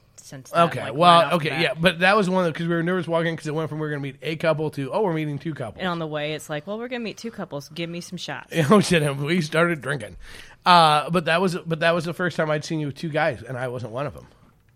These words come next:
Speaker 1: Mm-hmm.
Speaker 2: And that was when, when, when he put his hand on your throat, and I was like, I was, I was, I was supposed to be focusing on what I was doing, and, but that caught my attention. I was like, "Oh, wait, what?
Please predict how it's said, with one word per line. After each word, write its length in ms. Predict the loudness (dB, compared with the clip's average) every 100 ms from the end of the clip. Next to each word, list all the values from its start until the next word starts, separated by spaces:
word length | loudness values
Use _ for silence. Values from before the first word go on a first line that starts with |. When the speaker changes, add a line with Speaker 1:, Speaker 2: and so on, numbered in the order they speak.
| _ _ _ _ _ -16
Speaker 1:
Mm-hmm. 180 | -14 -14 -16 -10
Speaker 2:
And 120 | -4
that 120 | 0 0
was 140 | 0
when, 260 | -2 -2 0
when, 200 | -2 -2
when 140 | -2 0
he 100 | 0
put 160 | 2 2
his 80 |
hand 180 | 2 -2
on 80 | -2
your 120 | -4
throat, 160 | 0 0
and 100 | -2
I 20 |
was 120 | -8
like, 220 | -10 -12 -10
I 140 | -8
was, 160 | -8 -12 _ -14
I 140 | -12
was, 200 | -12 -18 _ _ _ _ _ _ _ _ _
I 140 | -8 -6
was 200 | -6 -12 -14
supposed 340 | -2 0 0
to 20 | -4
be 60 |
focusing 420 | -4 -4 -4 -8
on 80 | -8
what 120 | -8
I 80 | -10
was 100 | -12
doing, 440 | -8 -8 -10 -14 -18 -20 -20
and, 380 | -18 -18 -20 -20 _ _ _ _
but 100 | -8
that 180 | -8 -8
caught 200 | -8 -10
my 120 | -12
attention. 420 | -14 -12 -12 -16 -20 _ _ _ _ _ _ _
I 40 | -18
was 60 |
like, 100 | -18 -18 _ _ _ -8
"Oh, 320 | -4 -4 -6 -12
wait, 260 | -8 -8 -8
what? 300 | -6 -6